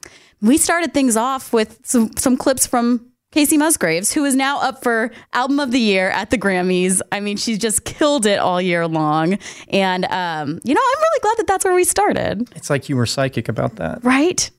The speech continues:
Speaker 2: And you started this six months ago. We started,
Speaker 1: Mm-hmm.
Speaker 2: I think, right around the first of June, twenty-four. I think this is the twenty-fourth episode,
Speaker 1: Yeah,
Speaker 2: maybe
Speaker 1: twenty-fourth, 'cause
Speaker 2: Yeah.
Speaker 1: twenty-fifth is gonna be the f-, final episode of the season.
Speaker 2: And so you started with Casey. That was a great pick because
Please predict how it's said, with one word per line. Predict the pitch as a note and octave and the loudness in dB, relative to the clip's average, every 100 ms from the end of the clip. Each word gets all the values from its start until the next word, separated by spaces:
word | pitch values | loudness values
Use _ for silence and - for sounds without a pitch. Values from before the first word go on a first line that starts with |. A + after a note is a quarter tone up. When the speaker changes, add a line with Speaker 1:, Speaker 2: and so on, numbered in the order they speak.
| _ | _
Speaker 2:
And | D#3 D#3 C3+ - | -4 -2 -2 -4
you | D3 | -6
started | C#3 G3+ G#3+ D3 | -2 0 0 2
this | D3 C3+ - - _ | 0 0 -6 -20 _
six | - D#3+ - | -8 -8 -2
months | C3+ C3+ B2+ | 0 0 0
ago. | A#2 A#2+ | 0 0
We | |
started, | C#3 F3 D#3+ C3+ | 2 0 0 -2
Speaker 1:
Mm-hmm. | B2+ - - | -6 -10 -12
Speaker 2:
I | |
think, | A#2+ F3 E3+ - | -6 -6 -6 -2
right | C3 C#3 | 0 2
around | C3+ | 2
the | B2 | 2
first | - C3 - | 2 -2 0
of | A2+ | -2
June, | A2 B2 B2 B2 A#2 - _ _ _ _ | 2 4 6 4 2 -4 _ _ _ _
twenty-four. | - D3 D3 B2+ - C#3 C3+ D3+ E3 | -2 2 2 -2 -8 -4 -2 0 -2
I | D3 | -2
think | D#3 C#3 | -2 0
this | C#3 C#3 | 0 0
is | |
the | B2 | -2
twenty-fourth | C3 D3 D3 C3+ D3 D3 - - | 0 0 0 0 0 -2 -4 -8
episode, | B2 F#3+ | -2 0
Speaker 1:
Yeah, | F#3+ | 0
Speaker 2:
maybe | - | 0
Speaker 1:
twenty-fourth, | G3 G3 G3 F3+ F3 - | -4 -2 0 0 -2 -2
'cause | G#3 E3+ | -2 0
Speaker 2:
Yeah. | |
Speaker 1:
twenty-fifth | G#3 G3+ - G3 - | 0 0 -2 -2 0
is | F3+ | -2
gonna | F3+ F3+ | 0 -2
be | E3+ F3 | 0 0
the | E3+ | -2
f-, | E3 - - | -4 -8 -4
final | E3+ F3 | -2 -2
episode | E3+ E3+ F3+ | -2 -2 -2
of | E3+ | 0
the | F#3 | 0
season. | E3 D3+ D#3 D#3+ F#3+ - _ _ _ | 0 0 2 0 -2 -8 _ _ _
Speaker 2:
And | D3 | -10
so | C3 | 0
you | C#3+ C3+ | 2 4
started | F3 D#3 D3 | 2 0 0
with | D3 | -2
Casey. | - D3+ D3 E3 D3+ D3+ - _ _ _ _ - | 0 0 0 0 0 -2 -8 _ _ _ _ -4
That | D3+ | 0
was | B2+ | 2
a | B2 | 2
great | C#3 C#3+ - | 2 0 -2
pick | C3+ C3+ - | 0 0 -4
because | C3+ C3 B2 A2+ | -8 0 0 0